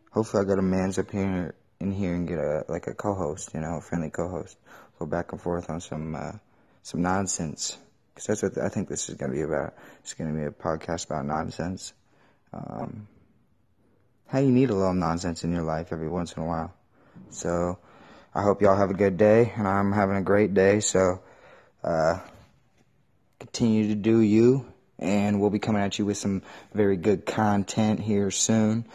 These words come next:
Like I said, uh, hopefully I'll get a man. His name's Levi. Hopefully we'll get him up in here, and, uh, hopefully soon enough after that we'll get another guy up in here, and his name is Brennan,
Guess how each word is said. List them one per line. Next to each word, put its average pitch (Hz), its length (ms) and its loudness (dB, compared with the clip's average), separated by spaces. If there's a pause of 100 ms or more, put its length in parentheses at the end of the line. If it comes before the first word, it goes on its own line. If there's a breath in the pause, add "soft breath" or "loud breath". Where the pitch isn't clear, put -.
(220 loud breath)
Like 101 160 -4
I 104 100 2
said, 98 340 2
uh, 98 120 2
hopefully 104 360 4
I'll 104 100 4
get 101 160 0
a 98 40 2
man. 101 340 0
His 101 100 -4
name's 98 240 0
Levi. 95 580 4 (380 soft breath)
Hopefully 104 260 0
we'll 101 140 2
get 95 100 2
him 101 220 0
up 92 180 -2
in 95 80 -2
here, 95 300 -2
and, 90 280 -2
uh, 90 260 -4 (400 loud breath)
hopefully 120 320 4
soon 113 220 2
enough 107 200 2
after 101 260 2
that 101 200 2
we'll 95 100 -2
get 98 140 0
another 92 300 0
guy 90 240 0
up 90 140 -6
in 90 120 -2
here, 90 160 -2
and 90 100 -2
his 92 100 -6
name 92 140 -2
is 85 80 -4
Brennan, 92 680 0